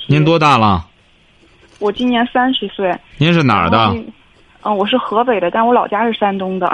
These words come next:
Speaker 1: 啊，三十岁。
Speaker 2: 嗯。
Speaker 1: 您，您这是什么文化？
Speaker 2: 我是那个硕士研究生。
Speaker 1: 哦。
Speaker 2: 然后我现在是那个工作也比较稳定，是考的一个体制内的工作。
Speaker 1: 那也就是说你在河北就业了？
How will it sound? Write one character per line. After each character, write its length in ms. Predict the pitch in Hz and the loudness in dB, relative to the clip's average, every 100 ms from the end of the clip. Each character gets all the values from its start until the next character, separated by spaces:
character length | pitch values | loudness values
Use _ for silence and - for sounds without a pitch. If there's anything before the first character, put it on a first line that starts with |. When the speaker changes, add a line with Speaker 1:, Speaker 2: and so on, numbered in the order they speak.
| 196 | 0
Speaker 1:
啊， 320 | 90 82 73 | 2 2 0
三 300 | 73 113 110 | -2 0 2
十 140 | 98 90 | 2 0
岁。 180 | 90 85 | 2 2
Speaker 2:
嗯。 160 | 85 | 2
Speaker 1:
您， 180 | 123 139 | 2 2
您 360 | 156 180 180 170 | 2 2 2 2
这 80 | |
是 160 | 143 143 | 2 2
什 120 | 123 | 2
么 140 | 127 143 | 2 2
文 220 | 101 98 | 2 2
化？ 280 | 101 80 - _ _ _ _ _ - - | 2 0 -4 _ _ _ _ _ -20 -8
Speaker 2:
我 120 | 214 | -4
是 200 | 214 - | -4 -2
那 180 | 247 247 | -2 0
个 100 | 226 226 | -2 -2
硕 200 | 269 254 | 0 -2
士 160 | 214 | -2
研 120 | 190 | -4
究 120 | 214 240 | -4 -4
生。 320 | - 240 247 - - | 0 0 0 -6 -6
Speaker 1:
哦。 420 | - 180 - 65 60 _ _ _ _ _ _ _ _ - | 0 2 2 -2 -6 _ _ _ _ _ _ _ _ -4
Speaker 2:
然 180 | 214 | -2
后 120 | 233 247 | 0 0
我 120 | 214 | -2
现 180 | - 247 | -4 -4
在 160 | 247 233 | -2 -4
是 80 | - | -2
那 120 | 240 | 0
个 140 | 220 | 0
工 200 | 214 262 | 2 0
作 220 | 269 269 208 | 2 0 0
也 60 | |
比 120 | 214 | -4
较 140 | 190 196 | -2 0
稳 260 | 196 175 | -2 -6
定， 240 | - 214 196 | -6 -6 -6
是 200 | - 208 | -8 -8
考 320 | - - - | -8 -8 -4
的 100 | 190 | -4
一 80 | 196 | -2
个 220 | 220 208 | 0 0
体 220 | 196 - - | -2 -10 -8
制 100 | 208 | -4
内 140 | 226 | -4
的 100 | 190 | -4
工 280 | - 220 233 | -4 -4 -2
作。 240 | 240 190 | 0 2
Speaker 1:
那 120 | 202 | 4
也 140 | 180 156 | 4 4
就 80 | 185 | 4
是 60 | |
说 100 | 208 | 4
你 160 | 165 123 | 2 2
在 160 | 175 | 2
河 260 | 135 117 196 | 0 0 2
北 140 | 147 | 2
就 220 | 95 101 82 | 2 2 4
业 120 | 85 | 2
了？ 360 | 73 65 55 | 2 -2 -6